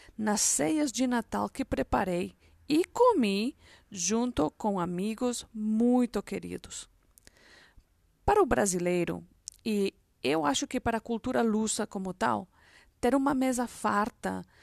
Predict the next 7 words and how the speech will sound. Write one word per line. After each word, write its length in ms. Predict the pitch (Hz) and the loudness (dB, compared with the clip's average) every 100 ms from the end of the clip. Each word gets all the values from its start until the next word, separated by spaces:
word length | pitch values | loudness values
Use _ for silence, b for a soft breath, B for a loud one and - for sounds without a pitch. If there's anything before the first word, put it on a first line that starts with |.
| b - | b -16
bem 460 | 180 165 226 285 | -8 -2 0 0
abundante 840 | 285 185 190 180 196 196 202 - 190 | -2 -4 -4 -4 -4 -4 -4 -4 -4
nessas 440 | 185 233 - 196 | -4 -2 -4 -6
datas 560 | 160 185 233 202 175 - b b b _ _ | -4 -2 -2 -6 -10 -12 b b b _ _
é 120 | - | -2
bem 380 | 196 165 175 175 | 0 0 0 0
importante. 840 | 175 - 254 - 190 175 - - | -4 -4 -4 -4 -8 -8 -10 -10